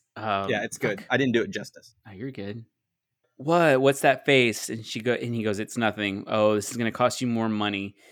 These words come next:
Speaker 1: And right, the scene is cheesy, but the acting, the, the
Speaker 2: Sure.
Speaker 1: score underneath it, and the dialogue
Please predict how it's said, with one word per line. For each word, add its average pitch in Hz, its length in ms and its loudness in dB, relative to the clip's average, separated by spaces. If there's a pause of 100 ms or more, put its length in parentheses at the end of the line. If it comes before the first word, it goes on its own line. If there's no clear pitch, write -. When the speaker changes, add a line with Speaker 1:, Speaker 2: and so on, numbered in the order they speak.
(240)
Speaker 1:
And 131 320 2 (260)
right, 170 380 4 (800)
the 175 180 6
scene 226 400 6
is 208 160 2
cheesy, 131 640 0 (300)
but 135 180 4
the 139 180 2
acting, 165 640 0 (220)
the, 127 440 2
the 123 180 2
Speaker 2:
Sure. 117 120 4
Speaker 1:
score 175 480 8
underneath 139 460 2
it, 131 140 0
and 127 120 0
the 120 60 0
dialogue 113 600 6